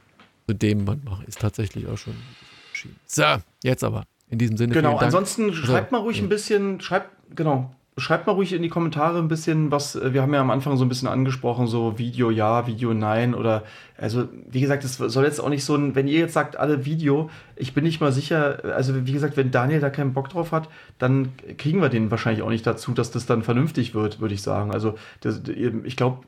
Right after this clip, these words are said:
Speaker 2: oder? Überredet werden willst du jetzt eigentlich auch nicht, oder?
Speaker 1: Ähm, nee, na, das muss, das muss immer von innen heraus kommen, aber es wäre trotzdem erstmal so ge-,
Speaker 2: Genau.
Speaker 1: grundsätzlich so interessant, wie, äh, ja, wie das gesehen wird.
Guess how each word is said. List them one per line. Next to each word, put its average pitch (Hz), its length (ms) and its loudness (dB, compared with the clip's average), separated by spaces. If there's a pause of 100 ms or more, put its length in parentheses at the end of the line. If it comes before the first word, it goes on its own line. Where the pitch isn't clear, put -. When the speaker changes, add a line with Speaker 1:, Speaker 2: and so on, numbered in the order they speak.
(100)
Speaker 2:
oder? 151 260 2
Überredet 143 420 2
werden 143 200 2
willst 147 180 -2
du - 20 2
jetzt 135 140 -2
eigentlich 131 180 0
auch 135 140 2
nicht, 104 160 -2
oder? 139 260 -4 (1120)
Speaker 1:
Ähm, 95 420 0
nee, 95 420 4
na, 120 80 0
das 95 160 0
muss, 117 120 -2
das - 100 -4
muss 120 180 2
immer 120 220 2
von 107 140 0
innen 110 260 0
heraus 107 440 0
kommen, 139 280 2
aber 110 140 0
es - 100 -4
wäre 104 120 2
trotzdem 120 300 0
erstmal 113 280 -2
so 104 160 -4
ge-, 101 120 -10
Speaker 2:
Genau. 113 200 2
Speaker 1:
grundsätzlich 110 500 0
so - 140 -8
interessant, 104 720 -4 (920)
wie, 101 320 4
äh, 101 240 2 (1300)
ja, 107 240 2
wie 104 40 4
das 101 200 0
gesehen 101 420 2
wird. 101 240 -4